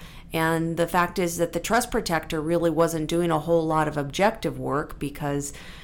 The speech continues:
she was intimately involved with the trustee. So while this was a case that didn't specifically focus on special needs planning,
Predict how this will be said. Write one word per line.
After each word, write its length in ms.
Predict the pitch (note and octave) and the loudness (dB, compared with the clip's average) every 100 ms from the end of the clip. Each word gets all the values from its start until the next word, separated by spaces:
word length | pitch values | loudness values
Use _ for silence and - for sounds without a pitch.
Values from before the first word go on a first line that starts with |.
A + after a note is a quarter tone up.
| - | -10
she 480 | - - E3+ E3+ E3 | -4 0 2 2 2
was 300 | D#3+ D#3+ D#3 | 2 2 2
intimately 580 | D#3+ C4+ - D#3 - E3 | 0 0 0 -2 -4 -2
involved 460 | E3+ C#3 C3+ C3 - | -2 0 0 0 -6
with 160 | A#2+ | -8
the 80 | C#3 | -8
trustee. 640 | - C3 - - C3+ C3+ - - - - | -6 -6 -6 -6 -6 -8 -10 -16 -16 -10
So 240 | - B3+ B3 | 0 4 6
while 160 | A#3+ | 4
this 200 | B3 E4+ | 2 0
was 120 | F4 B3+ | 0 -2
a 60 | |
case 320 | A3 A3+ A3 | 0 0 0
that 200 | - D#3+ | -2 -2
didn't 360 | G#3 A3 F#3+ - | 0 0 0 -2
specifically 760 | - - F3 G#3 G3 G3 F3 | -6 -4 -2 -2 -2 -4 -4
focus 420 | D#3+ F3 E3 E3+ D#3+ | -2 0 0 -2 -2
on 160 | D3+ | -4
special 340 | - D3+ D3+ D3+ | -2 -2 -2 -2
needs 280 | F3 G#3+ | -2 -2
planning, 600 | - - C#3+ C#3 C#3 C3+ | -4 -6 -4 -2 -4 -6